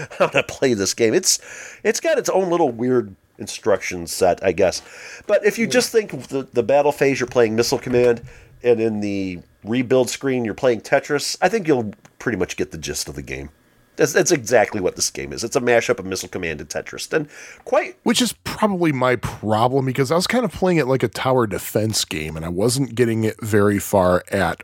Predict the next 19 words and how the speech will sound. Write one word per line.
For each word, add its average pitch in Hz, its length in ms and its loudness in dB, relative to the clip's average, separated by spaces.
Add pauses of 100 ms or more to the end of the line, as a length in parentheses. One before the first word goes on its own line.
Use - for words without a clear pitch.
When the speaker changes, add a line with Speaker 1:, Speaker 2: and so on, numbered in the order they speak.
(140)
Speaker 2:
all. 78 280 4
Speaker 1:
And - 100 6
it's - 160 0
funny 277 340 -2
you 262 80 -2
Speaker 2:
At 226 120 4
Speaker 1:
mention 202 240 2
Speaker 2:
all. - 120 0
Speaker 1:
that, 262 140 2
because 220 520 -2
one 220 200 0
article 208 380 0
I 165 60 4
was 156 240 -2
reading 415 280 4
about - 280 4
Speaker 2:
<laughs> - 20 4
Speaker 1:
this 175 240 2
game, 117 420 0